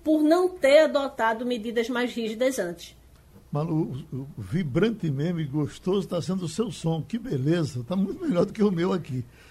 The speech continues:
Speaker 2: <laughs> Deixa eu ir pra Wagner. Ô, Wagner, eu tava vi-, ouvindo um, um virologista falando na Rádio Itatiaia de Belo Horizonte,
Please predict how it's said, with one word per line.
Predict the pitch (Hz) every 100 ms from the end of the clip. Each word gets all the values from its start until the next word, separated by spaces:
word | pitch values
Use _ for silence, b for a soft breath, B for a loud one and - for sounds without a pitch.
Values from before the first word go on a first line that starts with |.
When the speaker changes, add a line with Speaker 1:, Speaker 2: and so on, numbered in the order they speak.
| B B B B
Speaker 2:
<laughs> | B B 622 - - - - - -
Deixa | 185 214 240
eu |
ir | 240
pra | 160 151
Wagner. | 131 175 151 151
Ô, | 185
Wagner, | 190 190 196
eu | 202
tava | 208 233 202 160
vi-, | 139 170
ouvindo | 151 117 160 165 139
um, | 139 226 147 139 135 123 -
um | 135 131 127 120 110 101 - B B B B - -
virologista | 110 156 202 170 151 117 196 185 - 147
falando | - - 139 160 160
na | 160 139
Rádio | 151 156
Itatiaia | 156 175 170 175 151
de | 143
Belo | 127 139
Horizonte, | 131 117 180 160